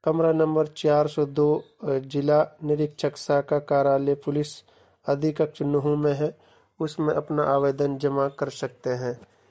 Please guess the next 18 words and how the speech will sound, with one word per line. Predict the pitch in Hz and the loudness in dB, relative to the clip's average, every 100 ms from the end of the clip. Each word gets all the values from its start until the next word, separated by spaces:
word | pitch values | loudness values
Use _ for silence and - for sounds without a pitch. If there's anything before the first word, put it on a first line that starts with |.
| _ - | _ -10
यह | 156 151 165 - - _ | -4 2 2 0 -8 _
पुलिस | 170 160 160 | -6 -6 -4
विभाग | 147 147 139 147 147 | -6 -4 -2 -2 -2
में | 143 139 - _ _ _ _ - | -2 -4 -6 _ _ _ _ -10
विशेष | 147 151 - 165 165 - | -6 -6 0 0 0 -6
पुलिस, | - 160 165 160 - - - _ _ - | -8 -4 -4 -8 -16 -20 -20 _ _ -12
अ, | 151 139 - | -4 -4 -2
अधिकारी | 165 143 147 151 156 156 151 | -4 -4 -4 0 0 0 -2
के, | 156 | -4
अ, | - - - 143 135 131 - | -6 -10 -12 -6 -6 -8 -6
पद | 139 147 143 | -6 -4 -6
पर, | 147 - _ _ _ _ _ _ - | -6 -8 _ _ _ _ _ _ -14
अ, | - 131 127 127 - | -10 -6 -4 -6 -8
ये | 127 131 | -8 -8
भर्ती | 131 127 139 143 156 | -8 -8 -8 -6 -6
है | 147 160 _ _ - _ | -6 -8 _ _ -20 _
और | - 147 | -2 -2
इसमें | 165 160 - 165 160 | -2 -8 -6 -2 0